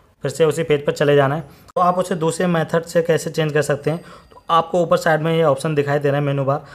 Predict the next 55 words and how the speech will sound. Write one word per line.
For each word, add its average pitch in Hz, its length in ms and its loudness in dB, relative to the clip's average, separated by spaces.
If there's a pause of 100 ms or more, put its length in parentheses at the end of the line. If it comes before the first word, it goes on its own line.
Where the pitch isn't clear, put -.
(180)
जैसे 143 180 -2
कि 156 80 2
आपको 156 220 4
jump 143 340 0 (280)
to 143 100 2
widget 139 280 0
का 151 100 2
ऑप्शन 147 220 0
दिखाई 139 200 0
दे 143 80 2
रहा 143 40 4
है, 147 60 2
तो 156 80 -2
आपको 139 260 -2
इस - 180 -6
ऑप्शन 135 260 -4
पर 147 100 -6
क्लिक 147 300 -6
करना 135 200 0
है। 160 80 -6 (320)
और 147 200 -2
आपको 156 260 0
यहाँ 156 180 0
पर 156 140 0
क्लिक 151 220 -6
करने 147 160 -2
के 143 60 -2
बाद 147 160 2
नीचे 139 280 -2
की 143 60 -2
तरफ 139 260 -4
स्क्रॉल 135 380 -2
करना 135 220 -2
है 151 100 -8 (340)
और 131 200 -6
आपको 151 240 0
यहाँ 156 160 2
पर 165 120 0 (140)
पता 147 180 0
होना 143 180 0
चाहिए 143 320 -6 (320)
कि - 120 -14 (140)
आपका 156 400 -2 (360)
जो 143 100 0
फुटर 143 320 -2
मेनू 147 300 0
है 147 120 -6 (220)
वो 143 80 0
लगभग 135 280 2
नीचे 135 280 -2
ही 143 60 -2
साइड 139 220 0
में 143 140 0
होता 131 200 -2
है। 156 100 -6